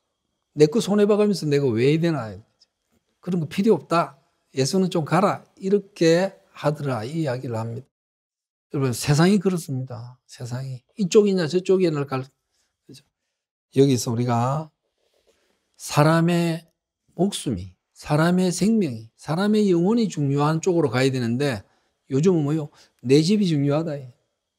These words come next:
내 재산이 중요하다. 내 돈이 중요하고 내 자식이 중요하다." 사람 생명보다 이쪽으로 가는 사람이 훨씬 많은 시대에 우리가 살고 있다. 예수님이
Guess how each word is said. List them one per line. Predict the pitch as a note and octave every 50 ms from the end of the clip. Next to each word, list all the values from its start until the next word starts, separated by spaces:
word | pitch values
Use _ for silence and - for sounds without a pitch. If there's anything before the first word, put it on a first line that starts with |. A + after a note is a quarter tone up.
| _ _ _ _ _ _ _ _ _ -
내 | C#3 C#3+ D3
재산이 | D3 G3+ F#3+ F#3+ G3+ F3 D3 C3+
중요하다. | B2+ B2+ A#2+ B2 C3 A#2 D3+ F3 E3+ D#3+ - _ _ _ _ _ _ _
내 | - C3 C#3+ D#3+
돈이 | E3 D3+ C3+ D3 E3 F3
중요하고 | D#3+ D#3+ C#3+ C#3+ D3+ D#3+ E3+ G3+ F#3
내 | C#3+ D3 D3
자식이 | D#3 E3 F3+ G3 F3+ E3
중요하다." | D3+ D3 D3 D3+ D3 D3+ D#3+ D#3+ D#3 B2+ A#2 C#3 E3+ - _ _ _ _ _ _ _ _ _
사람 | - - - C#3+ D3+ D3+ D#3+ E3+ F3
생명보다 | C#3 D#3 F3 F#3 F3 E3 D#3 C#3 C3 B2 A#2+ C3+ C#3+ C3 A2+ G#2+ - _ _ _ _ _ _ _ _ _ _ _ - - - - _ _ _ _ _ _ _ _ _ _ _ _ _ _ _ _ -
이쪽으로 | D3 - - F3 D3+ D3 C3 A#2+
가는 | A2+ A#2 A2+ B2 B2
사람이 | A2+ A2+ G#2+ G#2+ G2+ G#2
훨씬 | - - E3 F3 E3+ - A3 G3+ F#3
많은 | C#3+ A2+ A#2+ B2
시대에 | A#2+ G#2+ - C#3+ C3+ B2+ A#2 A2
우리가 | G#2 G2 G#2 A2 A2 G#2+ G2 G2 G2+ A#2+ D3 D#3 _ _ _ _ _ _ _ _ _ _ _ _
살고 | - - - - B2 A2+ A2 A2+ A2 A2+
있다. | - - - A2+ A2+ G#2+ G#2+ A2 G#2+ G#2+ - _ _ _ _ _ _ _ _ - _ _ _ _ _ _ _ _ _ -
예수님이 | C3 A#2+ C3+ D#3+ F3 F3+ F3+ F3 D#3+ D#3+ E3+ E3 C3 A2 -